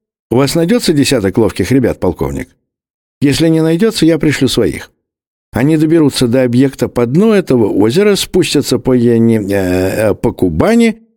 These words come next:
и всё в два счёта обделают». Плотник. «И к утру тёплые воды Кубани вынесут десяток трупов в Чёрное море». Титов.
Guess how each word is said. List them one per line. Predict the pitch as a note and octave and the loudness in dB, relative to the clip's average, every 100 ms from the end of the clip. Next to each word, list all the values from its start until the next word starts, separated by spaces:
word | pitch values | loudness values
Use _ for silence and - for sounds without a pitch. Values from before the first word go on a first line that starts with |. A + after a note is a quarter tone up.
| _ - | _ -4
и | G3+ | -2
всё | F#3+ C4 | 0 0
в | G3 | 2
два | G3+ | 0
счёта | G3 - F3 C3 | 0 -2 0 0
обделают». | D#2 E2+ E2+ E2 D#2+ - _ _ _ _ _ _ _ _ _ - | 0 0 0 0 -4 -16 _ _ _ _ _ _ _ _ _ -4
Плотник. | A2 G2 - C3 - - _ _ _ _ _ _ _ _ | -2 -2 -4 -8 -10 -20 _ _ _ _ _ _ _ _
«И | - G2 | -4 -2
к | A#2 | -2
утру | - G3+ A3+ | 0 0 0
тёплые | - F#2+ F2+ F2+ | -2 -2 0 0
воды | E2 E2+ | 0 -2
Кубани | E2+ C#3 F3+ G3 F#3+ D#3+ | -2 -2 0 0 2 0
вынесут | F#2+ E3 E3+ C#3+ - | 0 0 0 -2 -4
десяток | F#2+ G2 - F2+ D2 | -2 -2 -2 -2 -6
трупов | - C3 F3 C#3 | -4 -2 -2 -4
в | - - | -6 -6
Чёрное | G2 C#3 F2 C2+ | -2 -2 -2 -2
море». | C2 C2+ C#2+ C2 _ _ _ _ _ _ _ _ _ _ _ | -4 -4 -6 -10 _ _ _ _ _ _ _ _ _ _ _
Титов. | - B2 G2+ D#2+ - | -2 -2 0 -4 -6